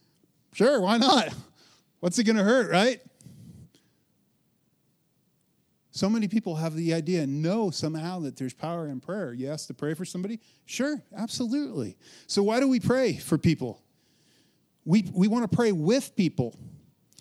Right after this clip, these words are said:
because we serve a living God who loves to come and meet people in their need. And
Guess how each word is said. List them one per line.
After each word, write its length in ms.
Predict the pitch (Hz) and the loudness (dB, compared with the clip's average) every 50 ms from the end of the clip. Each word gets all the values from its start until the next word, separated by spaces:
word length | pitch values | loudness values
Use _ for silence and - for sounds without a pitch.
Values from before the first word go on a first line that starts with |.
| - - - - - | -20 -20 -6 2 4
because 340 | 185 180 - 220 202 170 | 4 4 6 6 4 4
we 140 | 156 185 208 | 4 0 2
serve 320 | 180 - - 240 240 240 202 | 2 4 4 4 4 4 4
a 60 | 185 | 2
living 480 | 156 151 165 226 220 185 208 190 175 | 2 4 4 4 4 6 6 6 4
God 520 | 147 147 170 202 233 226 202 147 117 - - - _ _ _ _ _ _ _ _ _ _ | 4 4 4 4 4 4 2 0 -2 -6 -12 -20 _ _ _ _ _ _ _ _ _ _
who 200 | - 190 190 190 | 2 4 6 6
loves 320 | 185 185 196 233 240 226 - | 6 6 4 4 2 0 0
to 80 | - | -2
come 260 | 214 - - 220 214 208 | 0 4 4 4 6 4
and 200 | 185 170 165 170 | 4 4 4 4
meet 260 | 185 220 247 226 - | 4 2 2 4 4
people 320 | - 220 208 - 190 185 | 4 4 6 4 4 4
in 80 | 180 180 | 4 4
their 160 | 180 165 156 | 2 2 2
need. 380 | 160 185 233 226 190 135 120 - - - - - | 2 2 2 2 0 -2 -4 -10 -20 -20 -12 -6
And 360 | 196 226 247 233 190 151 | -2 0 0 2 0 -2